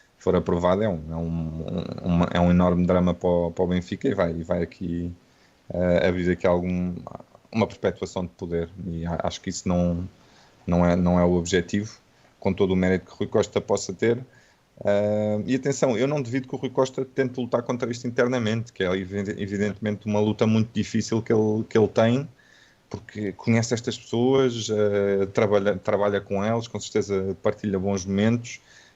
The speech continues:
eh, conhece várias pessoas da direção e várias pessoas que dependem um bocadinho de manter as coisas como estão. Eu não, eu não duvido que, que Rui Costa não tenha aqui uma tarefa complicada, mas ele tem que entender que no final de contas ele é que vai ser o,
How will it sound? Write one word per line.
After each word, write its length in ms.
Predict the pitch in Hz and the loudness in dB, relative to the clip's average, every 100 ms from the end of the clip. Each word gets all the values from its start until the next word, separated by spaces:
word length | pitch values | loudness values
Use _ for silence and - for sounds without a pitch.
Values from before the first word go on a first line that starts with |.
| _ | _
eh, 220 | - 98 | 2 4
conhece 440 | 98 104 98 - 98 | 2 -2 -4 -6 0
várias 220 | 104 98 | 0 0
pessoas 240 | - 101 | -2 -2
da 60 | 98 | -2
direção 500 | 95 98 95 113 113 | 0 0 0 0 -2
e 40 | 101 | -2
várias 260 | 95 92 | -6 -8
pessoas 280 | - 104 92 | -8 -6 -6
que 60 | - _ - - | -10 _ -20 -14
dependem 340 | - 98 98 | -4 0 0
um 40 | 95 | 0
bocadinho 520 | - 98 101 98 98 92 92 87 90 90 | -2 -2 -4 -8 -10 -10 -10 -8 -8 -2
de 80 | 95 | 2
manter 340 | 95 90 104 | 2 4 4
as 120 | 98 | 4
coisas 300 | - 98 95 | 0 -2 -2
como 180 | - 101 | -4 -6
estão. 440 | 92 - 107 120 123 - - - _ 107 | -4 0 0 0 -6 -20 -20 -20 _ -4
Eu 60 | |
não, 160 | 123 127 104 | -2 0 0
eu 80 | 123 | 0
não 140 | 120 | 0
duvido 300 | 110 120 120 | 0 -2 -4
que, 400 | - - 127 127 | -8 -4 -2 -2
que 60 | 123 - | -4 -8
Rui 80 | 123 | 0
Costa 260 | 123 127 | 0 0
não 80 | 120 | -2
tenha 180 | 120 123 | 0 0
aqui 140 | 117 | 2
uma 140 | 120 120 | 0 2
tarefa 460 | 123 117 - 123 | 0 -2 0 -2
complicada, 560 | 120 120 131 131 139 123 | -2 -2 -2 2 2 2
mas 180 | 98 104 | 0 -2
ele 100 | 104 | -2
tem 160 | 120 | -2
que 120 | 117 | -2
entender 680 | 110 113 101 92 98 107 120 117 _ _ | -2 0 2 4 4 4 0 -12 _ _
que 80 | 110 | -4
no 100 | 107 | -2
final 320 | - 113 107 | 0 0 0
de 100 | - | -2
contas 440 | - 113 113 110 | -4 -4 -2 -2
ele 160 | 110 117 | 2 2
é 40 | 110 | 0
que 80 | |
vai 80 | 120 | -2
ser 220 | 113 117 | -6 -6
o, 560 | 110 113 135 139 123 | -6 -6 -6 -6 -6